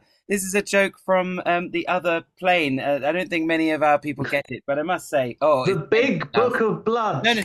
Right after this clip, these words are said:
Speaker 2: I
Speaker 1: no,
Speaker 2: saw
Speaker 1: no, no,
Speaker 2: you
Speaker 1: that's
Speaker 2: reading
Speaker 1: enough.
Speaker 2: it.
Speaker 1: That's enough. Thank you for the lovely speech. That's brilliant. A hand
Speaker 2: If
Speaker 1: for
Speaker 2: you
Speaker 1: our
Speaker 2: give it
Speaker 1: guest.
Speaker 2: back to me now,
Speaker 1: He, uh,
Speaker 2: uh,
Speaker 1: tries to grab
Speaker 2: I
Speaker 1: the
Speaker 2: will
Speaker 1: cone
Speaker 2: let,
Speaker 1: from you.
Speaker 2: I will, uh, to not tell Bavlorna where I got it
Speaker 1: Okay.
Speaker 2: from.
Speaker 1: He's, uh, making a big fuss to try and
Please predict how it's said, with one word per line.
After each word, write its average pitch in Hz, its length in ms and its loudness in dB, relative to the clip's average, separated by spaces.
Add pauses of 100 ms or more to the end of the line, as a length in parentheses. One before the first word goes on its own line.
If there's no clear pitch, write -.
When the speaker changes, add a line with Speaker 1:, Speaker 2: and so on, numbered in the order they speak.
Speaker 2:
I 180 180 0
Speaker 1:
no, 233 220 2
Speaker 2:
saw 226 60 4
Speaker 1:
no, 214 160 6
no, 202 160 4
Speaker 2:
you 226 80 4
Speaker 1:
that's 202 80 2
Speaker 2:
reading 240 200 -2
Speaker 1:
enough. 196 180 2
Speaker 2:
it. 131 260 -8 (340)
Speaker 1:
That's 196 240 -2
enough. 190 340 0 (140)
Thank 196 240 2
you 196 120 0
for 170 100 -4
the 151 140 0
lovely 151 300 0
speech. - 500 -6 (260)
That's 143 140 -6
brilliant. 160 460 0
A 143 80 -2
hand 185 460 2
Speaker 2:
If - 60 -6
Speaker 1:
for 185 60 0
Speaker 2:
you 202 80 4
Speaker 1:
our 160 120 4
Speaker 2:
give 240 160 4
it 269 60 2
Speaker 1:
guest. - 180 4
Speaker 2:
back 233 300 -2
to 247 100 0
me 226 200 0
now, 226 520 -2
Speaker 1:
He, 127 140 0
uh, 127 100 4 (140)
Speaker 2:
uh, 117 120 -2
Speaker 1:
tries 120 200 0
to 127 80 -8
grab 120 280 2
Speaker 2:
I - 40 4
Speaker 1:
the 190 100 4
Speaker 2:
will 196 100 4
Speaker 1:
cone 196 120 6
Speaker 2:
let, 226 240 0
Speaker 1:
from 110 120 -12
you. 117 60 2
Speaker 2:
I 185 180 2
will, 180 360 -2 (220)
uh, 165 200 -8
to - 160 -2
not 226 420 0
tell 226 300 0
Bavlorna 214 500 0
where 190 180 -2
I 190 100 -4
got 208 240 -2
it 185 80 -2
Speaker 1:
Okay. 156 80 -2
Speaker 2:
from. 120 440 -4 (240)
Speaker 1:
He's, 113 260 -8
uh, 110 320 0
making 113 300 -4
a - 20 -6
big 104 180 -6
fuss - 320 -4
to 104 100 -10
try 107 180 -4
and 104 280 -6